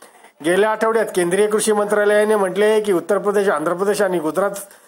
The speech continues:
राज्याने प्रधानमंत्री किसान योजनेचा लाभ घेण्यासाठी पुढाकार घेतला होता.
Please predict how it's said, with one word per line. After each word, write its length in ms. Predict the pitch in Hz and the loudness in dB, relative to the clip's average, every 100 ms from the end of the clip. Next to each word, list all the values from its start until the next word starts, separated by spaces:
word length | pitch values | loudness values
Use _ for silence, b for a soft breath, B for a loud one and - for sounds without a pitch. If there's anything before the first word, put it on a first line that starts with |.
| B - | B -6
राज्याने 440 | 139 147 185 220 202 | -4 -2 0 2 0
प्रधानमंत्री 560 | 170 175 202 202 208 | 0 0 0 -2 -2
किसान 280 | 190 180 185 | 0 0 0
योजनेचा 380 | 190 180 190 185 | 0 0 0 0
लाभ 220 | 170 180 | 0 0
घेण्यासाठी 360 | 190 202 185 202 | 0 0 0 -2
पुढाकार 440 | 170 170 180 196 | 0 0 0 0
घेतला 260 | 180 196 202 | 0 0 0
होता. 320 | 214 190 | 0 -2